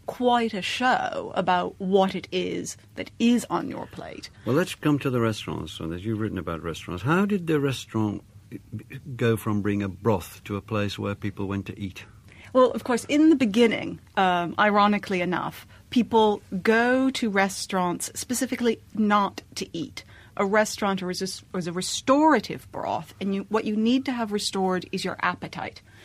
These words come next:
Speaker 1: It's the idea that because you've been leading such an overcharged, busy, sensitive,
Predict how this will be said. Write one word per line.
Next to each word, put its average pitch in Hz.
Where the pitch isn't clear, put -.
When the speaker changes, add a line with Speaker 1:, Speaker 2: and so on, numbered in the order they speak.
Speaker 1:
It's 196
the 214
idea 214
that 196
because 285
you've 220
been 214
leading 220
such -
an 208
overcharged, 214
busy, 190
sensitive, 226